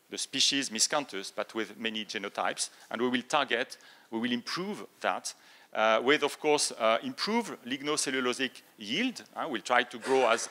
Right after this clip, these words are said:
many amount of, uh, of plants, of, of, uh, uh, dry matter per hectare as possible, but also, and that's very important, reduced environmental footprint. For example, the criteria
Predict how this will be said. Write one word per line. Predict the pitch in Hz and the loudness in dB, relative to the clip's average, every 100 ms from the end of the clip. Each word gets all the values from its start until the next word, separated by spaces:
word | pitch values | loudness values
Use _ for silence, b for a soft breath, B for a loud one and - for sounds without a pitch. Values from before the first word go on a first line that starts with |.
| - - | -12 -4
many | 135 180 175 180 165 | 0 0 -2 -6 -6
amount | 131 131 131 131 - - | 0 2 2 -2 -10 0
of, | 117 120 - | 2 2 -2
uh, | 104 101 98 95 95 B B - | -2 0 0 -4 -10 B B -8
of | 107 - | -8 0
plants, | 127 123 123 - - | 2 2 2 -6 2
of, | 117 127 | 4 6
of, | 120 104 | 4 2
uh, | |
uh, | 101 107 98 101 107 | -2 0 -2 -2 2
dry | 123 127 | 4 4
matter | 120 127 - 117 | 2 0 0 -4
per | 104 117 | 0 0
hectare | 139 143 | 0 0
as | 131 - | 0 2
possible, | 165 185 180 170 262 B B - | 2 2 2 4 4 B B 2
but | 131 143 | 2 4
also, | 185 185 175 165 190 | 0 0 4 6 6
and | 135 | 6
that's | 170 156 | 2 2
very | 151 | -2
important, | 135 123 117 120 120 | 0 0 0 -4 -6
reduced | 127 135 180 214 - | -8 -4 -2 -2 -4
environmental | 143 123 135 131 120 117 110 113 | -6 -2 0 -2 -6 -4 -4 -4
footprint. | - 131 - 117 87 - b - | -6 -8 -6 -8 -8 -16 b 0
For | 107 | 2
example, | 147 165 180 | 4 4 4
the | 160 | 2
criteria | 127 143 135 165 151 107 104 | 4 4 4 4 6 8 6